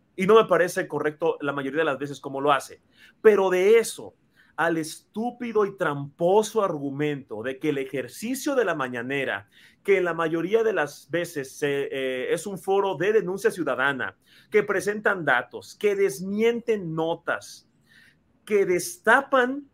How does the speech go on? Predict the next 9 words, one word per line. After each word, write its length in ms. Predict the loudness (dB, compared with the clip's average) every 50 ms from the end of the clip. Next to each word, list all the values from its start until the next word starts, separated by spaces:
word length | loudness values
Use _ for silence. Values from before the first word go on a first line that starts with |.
| _ 0
tweets, 680 | 2 4 4 4 2 -4 -10 -10 -12 -14 _ _ _ -20 -20 -20 _ _ _ _ _ _ _ _ _ _ -2
que, 320 | 0 0 0 -2 -8 -12 -4
que 120 | -4 -4 -2
vaya, 540 | 0 0 0 2 2 0 0 -2 -4 -8 _ _ _ -2
eh, 240 | 0 0 2 2 0
exhiben 800 | -2 -4 -4 -4 -4 0 0 2 2 2 0 -2 -4 -10 -12 -16 _ _ _ _ _ _ _ _ _ _ _ _ _ _ _ _ _ _
comentarios 480 | -2 0 0 0 0 0 0 0 0 0
racistas, 760 | 0 -2 -2 -2 -10 -12 -12 -8 -8 -10 -10 -10 -20 -20 _ _ _ _ _ _ _ -4
clasistas, 880 | 0 0 0 0 -2 -8 -10 -10 -10 -10 -8 -8 -10 -10 -14 -20 _